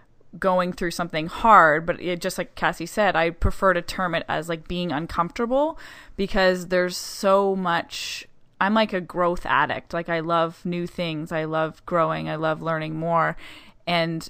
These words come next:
that happens so much more when you're uncomfortable. Like, and I was saying to, um, a couple clients the other day, like, how,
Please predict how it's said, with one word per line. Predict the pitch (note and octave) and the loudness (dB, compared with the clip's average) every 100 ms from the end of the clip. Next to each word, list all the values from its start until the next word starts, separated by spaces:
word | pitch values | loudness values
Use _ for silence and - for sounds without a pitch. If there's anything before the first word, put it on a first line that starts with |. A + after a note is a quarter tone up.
| - | -14
that | E3 F3 F#3+ F3+ - _ _ _ - | 2 8 10 10 4 _ _ _ -14
happens | - - A3 - G3 F3 | -8 0 0 0 -2 -4
so | - G3+ G3 A#3 | -6 -2 0 2
much | G3+ - G3+ | 0 -2 -4
more | F3 A3+ A3+ D#3+ D#3 | -2 2 2 2 -2
when | D#3+ F3+ E3+ E3 D#3+ | -2 0 0 0 -2
you're | D#3+ | -2
uncomfortable. | E3 F3 - G3+ - A3+ - - - - - - - - | -2 -4 -4 -6 -4 -6 -6 -12 -14 -20 -20 -20 -20 -6
Like, | E3+ F3+ | -2 0
and | - F#3+ | 0 2
I | F#3 | 2
was | F#3 F3+ - - - | 2 -2 -6 -14 -14
saying | - G3 A#3 A3+ G3+ | -4 0 2 0 -2
to, | - F#3+ F3 E3 E3+ - | -2 -2 0 -2 -6 -6
um, | E3+ D#3+ D#3+ D#3 - | -4 -4 -4 -10 -10
a | - | -12
couple | - F#3 F3+ | -6 -6 -4
clients | F#3 E3+ F3 | -4 -4 -4
the | E3+ | -6
other | D#3+ D#3+ | -4 -6
day, | G3+ C4 A3+ E3+ | -4 -2 0 0
like, | E3+ E3 - - - - - | 0 -2 -6 -14 -16 -20 -8
how, | - F3 E3+ E3 E3+ - | 4 6 6 4 -2 -8